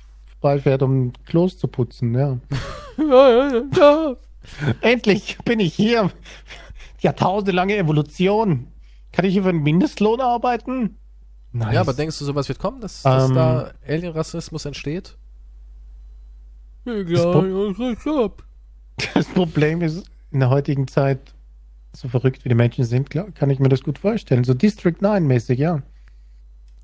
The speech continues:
Speaker 2: Hm.
Speaker 1: Ich will nicht, dass die Aliens in meinem Vorgarten leben oder im Haus nebenan. Ich kenn sie nicht. Ich weiß nicht, was die für Praktiken machen.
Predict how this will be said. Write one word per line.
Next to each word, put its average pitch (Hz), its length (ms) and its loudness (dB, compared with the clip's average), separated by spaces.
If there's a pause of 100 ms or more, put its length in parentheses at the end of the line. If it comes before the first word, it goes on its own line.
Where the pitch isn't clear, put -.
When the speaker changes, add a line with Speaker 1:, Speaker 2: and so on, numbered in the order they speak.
Speaker 2:
Hm. 110 180 -14
Speaker 1:
Ich 151 180 2
will 180 120 6
nicht, 220 200 -2
dass 208 140 0
die 208 140 0
Aliens 202 340 0
in 175 80 -2
meinem 185 300 2
Vorgarten 202 720 0
leben 202 360 -2 (320)
oder 156 140 2
im 156 120 2
Haus 160 260 2
nebenan. 180 440 0
Ich 160 220 -4
kenn 202 260 2
sie 208 120 0
nicht. 214 220 -2
Ich 143 120 -2
weiß 175 240 2
nicht, 165 140 0
was 156 160 2
die 151 80 -2
für 151 120 -2
Praktiken 196 580 -2
machen. 214 440 -2